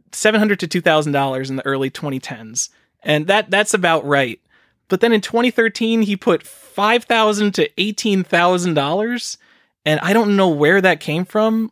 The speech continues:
Like, I feel like there must have been one Atlantis two that just went for bananas money that I couldn't find.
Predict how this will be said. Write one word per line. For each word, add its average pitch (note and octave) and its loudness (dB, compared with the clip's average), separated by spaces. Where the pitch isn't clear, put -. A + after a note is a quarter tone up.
Like, E3 -4
I E3 0
feel A#3 -2
like A3 4
there F#3+ 2
must F3 2
have F3+ 0
been D#3+ 2
one D#3 2
Atlantis D3+ -2
two C3+ -4
that B2 -12
just C#3+ -8
went C#3+ -6
for C#3+ -4
bananas C3+ -4
money C3+ -8
that B2 -12
I B2+ -14
couldn't C3+ -10
find. C#3+ -14